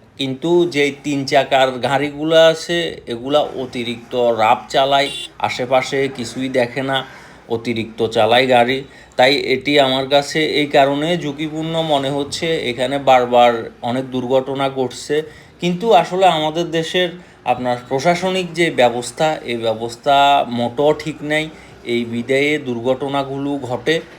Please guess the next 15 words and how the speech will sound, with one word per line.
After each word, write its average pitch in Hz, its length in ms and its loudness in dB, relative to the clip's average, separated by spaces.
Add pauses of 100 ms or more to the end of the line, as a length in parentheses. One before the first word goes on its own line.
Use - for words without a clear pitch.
(200)
যে 165 160 4
কোনো 214 220 2
একটি 254 260 2
দুর্ঘটনা 214 600 4
ঘটার 208 360 4
পর 220 200 6 (140)
মানুষ 180 320 -4
দুই 160 200 -8
চার 143 280 -2
দিন 139 160 -4
একটু 175 480 -4 (360)
উত্তাল 139 400 0
থাকে, 165 420 -4 (200)
তারপরে 117 520 0
শেষ। 151 340 -2